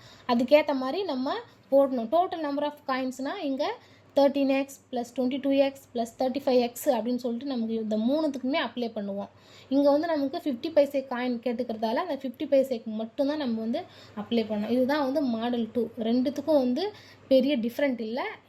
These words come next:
இந்த மாதிரி நீங்க போட்டு பாருங்க, ஈஸியா இருக்கும். இந்த மெத்தட் வந்து ரொம்ப ஈஸியான மெத்தட் தான்.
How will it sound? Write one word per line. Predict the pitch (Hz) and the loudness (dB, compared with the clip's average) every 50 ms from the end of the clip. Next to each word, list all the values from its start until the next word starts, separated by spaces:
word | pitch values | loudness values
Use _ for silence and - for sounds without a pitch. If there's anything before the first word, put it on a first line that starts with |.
| 254 | -4
இந்த | 247 254 254 262 269 269 269 | -2 0 0 0 0 0 0
மாதிரி | 262 262 262 294 302 285 | 0 -2 -2 -2 -2 -2
நீங்க | 269 254 240 233 247 254 | -2 -2 -2 -2 -4 -6
போட்டு | 247 - 254 247 240 233 | -4 -4 -4 -4 -2 -4
பாருங்க, | - 226 220 233 269 269 247 | -4 -2 -2 0 0 0 0
ஈஸியா | 240 254 254 - 254 240 | -2 -4 -2 0 0 0
இருக்கும். | 220 214 208 - 277 349 427 - - - - - - - - | 0 -2 -2 -2 -4 -4 -4 -8 -14 -20 -20 -20 -20 -12 -4
இந்த | - 269 262 254 | -2 2 2 4
மெத்தட் | 247 247 247 240 247 320 311 302 | 4 4 2 4 4 2 4 2
வந்து | 269 262 262 277 370 415 | 0 -2 -4 -4 -4 -2
ரொம்ப | 381 277 247 262 285 | -2 -2 -2 0 -2
ஈஸியான | 269 262 277 277 - 285 269 262 254 | -2 -2 -4 -4 -2 -2 -2 -2 -2
மெத்தட் | 240 220 208 233 220 208 | -4 -4 -4 -4 -6 -4
தான். | 208 240 285 381 | -4 -4 -4 -6